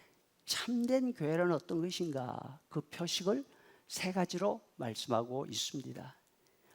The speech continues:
말씀의 바른 전파, 성례의 정당한 집행, 그리고 여러분, 바른 권징입니다.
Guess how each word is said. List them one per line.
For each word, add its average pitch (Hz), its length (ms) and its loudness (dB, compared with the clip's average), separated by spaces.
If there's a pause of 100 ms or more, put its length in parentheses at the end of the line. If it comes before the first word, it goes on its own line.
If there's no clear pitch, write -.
말씀의 165 720 4 (260)
바른 196 520 2 (140)
전파, 113 800 -6 (840)
성례의 202 840 6 (100)
정당한 202 840 6 (100)
집행, 127 640 -6 (1040)
그리고 139 380 0
여러분, 131 500 -2 (1500)
바른 135 640 6 (560)
권징입니다. 117 1080 -6